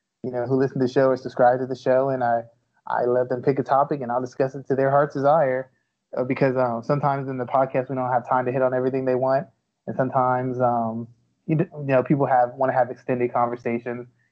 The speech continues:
You know, they might think of something two weeks later and just bring it back up to me, and I'm always, I'm always glad to have that conversation, you know?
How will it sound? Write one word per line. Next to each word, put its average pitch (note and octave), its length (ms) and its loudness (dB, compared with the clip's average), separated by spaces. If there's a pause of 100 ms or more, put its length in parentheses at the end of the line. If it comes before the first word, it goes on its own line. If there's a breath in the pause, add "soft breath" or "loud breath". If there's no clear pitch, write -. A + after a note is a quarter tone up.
You B2+ 80 -8
know, B2 60 0
they B2 120 4
might B2 200 0
think B2+ 140 -4
of A#2+ 60 -6
something A#2+ 440 -4 (120)
two D3 180 2
weeks C3 240 4
later B2+ 300 2
and B2 100 -4
just B2 200 -2 (300)
bring C3 140 -2
it B2 60 -2
back A#2+ 180 4
up B2 160 4
to D3 80 -2
me, D3 100 0
and C#3 80 2
I'm C3+ 140 0
always, C3+ 180 2 (140)
I'm A#2+ 160 -2
always C3 140 2
glad C3 180 4
to C3+ 60 -6
have C#3+ 140 4
that D3 120 -2
conversation, D3+ 560 0
you A#2 80 -6
know? B2+ 200 -2